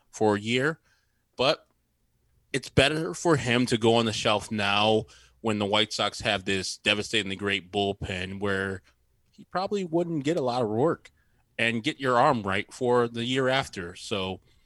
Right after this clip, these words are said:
good luck to Jimmy Cordero. Good luck to the recovery and rehab session, but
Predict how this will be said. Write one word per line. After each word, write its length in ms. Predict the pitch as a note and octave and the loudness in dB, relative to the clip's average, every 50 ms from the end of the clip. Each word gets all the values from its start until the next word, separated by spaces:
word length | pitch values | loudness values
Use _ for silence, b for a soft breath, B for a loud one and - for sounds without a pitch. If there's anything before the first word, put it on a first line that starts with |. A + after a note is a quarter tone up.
| b b b b b b b _ _ _ _ - | b b b b b b b _ _ _ _ 0
good 160 | - D#3 E3 | 0 0 2
luck 300 | E3 D#3+ D3 D#3 - - | 4 2 2 2 2 -2
to 160 | - - C#3 | -8 -8 -6
Jimmy 260 | B2 A2+ B2 A#2+ B2 | -2 0 2 2 2
Cordero. 600 | A#2+ - B2 A2 G2+ G#2 G2 F#2+ G2 F#2+ G2 G2+ - - | 2 0 -2 0 2 0 2 2 0 0 -2 -4 -6 -2
Good 200 | A#2 A#2+ A#2+ A#2+ | -2 -2 0 2
luck 240 | B2 A#2 A#2 - | 0 0 0 -2
to 540 | - - - A#2+ A2+ A2 A2 G#2+ G#2+ G#2 G2+ _ - _ _ _ _ _ _ _ | -6 -4 -2 0 0 2 0 0 -2 -4 -6 _ -16 _ _ _ _ _ _ _
the 420 | - A2 G#2+ G#2 G2+ G2+ F#2+ F#2 F2+ | -4 -2 0 0 2 0 0 -2 -6
recovery 600 | F#2 G2+ G2+ _ - - A2+ A2 A2+ A#2 A2+ A2 G#2+ | -8 -12 -10 _ 0 0 0 2 2 0 0 0 -2
and 120 | G2+ G2+ | -4 -2
rehab 440 | G#2 A2+ G#2+ F2+ - G#2 F#2+ G2 F#2 | -2 -4 -4 -2 -4 -4 -4 -2 -4
session, 540 | - - G#2 F#2+ F#2 - - G2 G2 F#2+ - | -4 -4 -2 -2 -2 -4 -6 -6 -8 -10 -6
but 200 | _ G#2 G2+ G2+ | _ -2 -2 -2